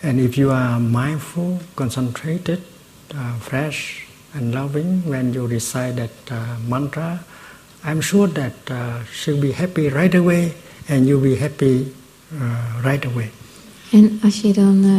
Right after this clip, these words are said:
Speaker 2: aandachtig en geconcentreerd en fris bent, als je die mantra reciteert, dan weet ik zeker dat ze meteen gelukkig zal zijn.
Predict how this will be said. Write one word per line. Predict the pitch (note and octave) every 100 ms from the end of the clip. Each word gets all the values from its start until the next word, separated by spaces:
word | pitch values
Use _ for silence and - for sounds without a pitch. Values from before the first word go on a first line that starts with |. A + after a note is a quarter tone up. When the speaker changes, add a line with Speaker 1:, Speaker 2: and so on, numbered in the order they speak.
| F#3+ - - - -
Speaker 2:
aandachtig | G3 G3 G#3+ G#3+ B3 C4
en | G#3+ G3+
geconcentreerd | G#3+ - G3 G3+ F#3 - G#3+ A#3+ A#3+
en | F#3+
fris | - A3 A3 -
bent, | B3 B3+
als | G3+ -
je | G3+
die | G3 F#3+ F#3+ F#3+
mantra | F#3 G3 G3+ G3+
reciteert, | G3 G3+ G3 G3 - G#3+ B3+ - - - - -
dan | - G3
weet | G3
ik | G3
zeker | F#3+ B3+ C4 B3+ G#3
dat | G3
ze | - G3
meteen | F#3+ - C4+
gelukkig | B3+ G3+ G3 F#3+
zal | - F#3+
zijn. | F#3 F#3+ F#3 F#3